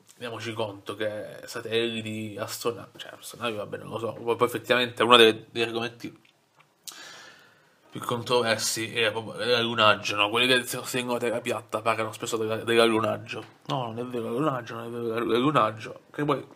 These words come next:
cosa sarebbe anche plausibile, ma questo non giustificherebbe né la Terra piatta né la Terra concava o cose del genere.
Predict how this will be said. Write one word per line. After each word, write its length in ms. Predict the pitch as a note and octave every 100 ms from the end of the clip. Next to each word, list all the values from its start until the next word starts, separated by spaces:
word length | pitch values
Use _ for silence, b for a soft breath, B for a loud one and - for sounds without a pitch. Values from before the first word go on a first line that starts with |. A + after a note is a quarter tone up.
| - -
cosa 220 | - A2+
sarebbe 200 | A2+ A#2
anche 180 | A#2 A#2
plausibile, 680 | A#2+ E3 A#2+ A2 G#2+ A#2
ma 80 | A#2
questo 240 | C3 C3 A2+
non 100 | A2+
giustificherebbe 720 | A#2+ A#2 A#2+ A#2+ A2+ A2 - -
né 80 | C3
la 60 | C3
Terra 300 | B2+ A#2+ G#2+ B B B
piatta 360 | - C#3+ C#3 A2+
né 100 | A#2+
la 80 | A#2+
Terra 200 | A#2+ G#2+
concava 560 | A2+ G#2+ A2 A2 A2+ -
o 120 | C3
cose 200 | A#2+ A#2
del 200 | G2+ G2+
genere. 460 | A2+ A2+ G2 F#2